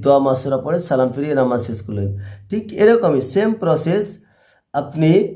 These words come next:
চার রাকাত সুন্নত নামাজের নিয়ত করলেন, করার পরে সেম যেভাবে সানা টানা পড়লাম, পড়ার পরে এরপরে আউযু বিল্লাহ, বিসমিল্লাহ পড়লাম, পড়ার পরে সূরা,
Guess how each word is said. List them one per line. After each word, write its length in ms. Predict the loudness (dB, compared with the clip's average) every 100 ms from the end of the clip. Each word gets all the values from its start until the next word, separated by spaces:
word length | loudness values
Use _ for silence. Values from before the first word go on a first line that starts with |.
| -12 _ _ _ _ _ _ _ _ _ _ _ _ _ _ _ _ 2
চার 200 | 4 4
রাকাত 240 | 4 0
সুন্নত 400 | 0 -2 0 0
নামাজের 400 | 2 2 2 2
নিয়ত 260 | 2 0 -2
করলেন, 320 | -2 -2 -2 -2
করার 280 | 2 2 2
পরে 380 | 0 0 -2 -6
সেম 320 | -14 -6 -4 -2
যেভাবে 500 | -2 2 2 2 -2
সানা 360 | -2 0 0
টানা 240 | 0 0 -2
পড়লাম, 420 | -2 0 2 2 -2 -2
পড়ার 300 | 2 4 2
পরে 300 | 0 -2 -2 -6 -14 _ _ _
এরপরে 280 | -6 -2 2
আউযু 360 | 4 4 2 -4
বিল্লাহ, 280 | -4 -2 -2
বিসমিল্লাহ 460 | -4 -8 -2 -2
পড়লাম, 400 | 0 0 2 0 -2
পড়ার 260 | 0 4 4
পরে 220 | 2 -2
সূরা, 340 | -2 0 4